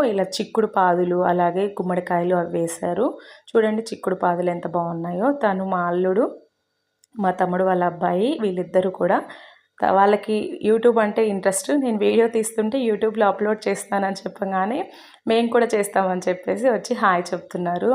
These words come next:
మా పిల్లలకి పెద్దగా ఇంట్రెస్ట్ లేదు, వీళ్ళకి కొంచెం ఇంట్రెస్ట్ ఎక్కువ. మెయిన్ మా పెద్ద అల్లుడికి ఎక్కువ ఇంట్రెస్ట్.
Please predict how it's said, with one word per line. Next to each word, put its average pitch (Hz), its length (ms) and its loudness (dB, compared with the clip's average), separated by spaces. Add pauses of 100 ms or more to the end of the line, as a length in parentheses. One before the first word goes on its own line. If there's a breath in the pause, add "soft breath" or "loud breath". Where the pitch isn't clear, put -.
(180)
మా 190 180 4
పిల్లలకి 214 460 -2
పెద్దగా 202 360 -2
ఇంట్రెస్ట్ 202 420 -6
లేదు, 185 280 0 (500 loud breath)
వీళ్ళకి 202 380 0
కొంచెం 196 360 0
ఇంట్రెస్ట్ 202 360 0
ఎక్కువ. 208 220 0 (100)
మెయిన్ 190 280 0
మా 196 160 2
పెద్ద 175 260 -2
అల్లుడికి 190 380 0
ఎక్కువ 190 380 -2
ఇంట్రెస్ట్. 175 380 -2